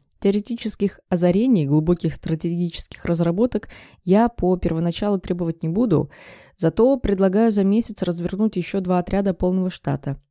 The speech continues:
пятый и шестой соответственно. Вот это уже целиком твоя головная боль. Впоследствии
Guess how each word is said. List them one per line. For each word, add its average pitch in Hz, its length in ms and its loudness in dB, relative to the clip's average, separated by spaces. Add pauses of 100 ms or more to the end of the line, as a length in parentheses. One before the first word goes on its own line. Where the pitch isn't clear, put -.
пятый 220 420 0
и - 160 -8
шестой 160 400 -4
соответственно. 143 880 -4 (440)
Вот 170 240 0 (260)
это 180 600 2 (220)
уже 160 260 0
целиком 160 440 -2
твоя 160 340 0
головная 139 400 -2
боль. 135 280 -2 (280)
Впоследствии 165 840 -2